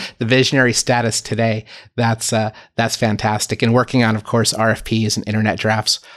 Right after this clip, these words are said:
Of course, my fi-, favorite R F P of all time has to be twenty-five forty-nine, which, uh, I don't know if you remember that one, but it's I P over Avion carriers,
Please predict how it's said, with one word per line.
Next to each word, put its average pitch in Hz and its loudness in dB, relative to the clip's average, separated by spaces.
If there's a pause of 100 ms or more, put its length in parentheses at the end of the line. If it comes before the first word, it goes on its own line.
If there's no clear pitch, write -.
Of 120 -2
course, 139 2
my 143 4
fi-, 135 0
favorite 123 2
R 120 4
F - -4
P 117 2
of 104 -2
all 107 4
time 120 0 (120)
has 117 -2
to - -6
be 110 0
twenty-five 117 0
forty-nine, 107 -2 (400)
which, - 0
uh, 110 2
I 123 0
don't 127 4
know 127 6
if - -2
you 135 6
remember 131 6
that 151 2
one, 143 6
but 127 4
it's 113 0
I 127 2
P 147 4
over 123 4
Avion 123 2
carriers, 143 4